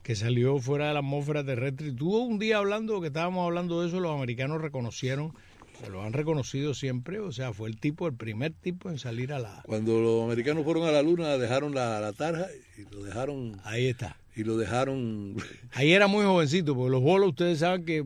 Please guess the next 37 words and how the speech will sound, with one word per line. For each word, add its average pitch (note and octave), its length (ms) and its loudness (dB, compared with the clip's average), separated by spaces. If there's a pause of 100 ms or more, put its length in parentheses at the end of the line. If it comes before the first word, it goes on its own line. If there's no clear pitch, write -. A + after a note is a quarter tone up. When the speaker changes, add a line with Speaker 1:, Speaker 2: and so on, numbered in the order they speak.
(120)
Speaker 1:
igual C3 280 -2
que F3 100 -2
las D3+ 120 0
bolas, D3+ 300 2 (460)
los B2+ 120 0
bolos, E3 460 6 (320)
eh, B2+ 400 -2
nacen D#3 340 -2
muy, F3+ 260 0
muy F3 300 0
simpáticos, F#3+ 540 0
son D3 140 0
bonitos. F#3+ 420 -2 (340)
Cuando C3 200 0
chiquitos, F3 880 0
como C#3 300 -4
hasta C#3 240 -2
los C3 180 2
diecinueve, B2+ 560 2
Speaker 2:
Paréntesis, F3 260 4 (120)
mi D3+ 60 2
hermano. D#3+ 60 0 (200)
Speaker 1:
veinte. C3 260 -2
Speaker 2:
Querido C#3+ 340 6
presidente, C3+ 600 0
bolo, C#3 500 4 (160)
le A#2+ 80 -2
decían A#2 300 0
los C#3 120 0
cubanos B2 500 2 (100)
a A#2 80 -2
los A#2 120 4
Speaker 1:
Ah, F#3 200 12
Speaker 2:
rusos, D#3+ 60 6
Speaker 1:
¿verdad? F3 340 10
Speaker 2:
cubanos. B2+ 160 -4 (380)
Presidente, D3+ 760 6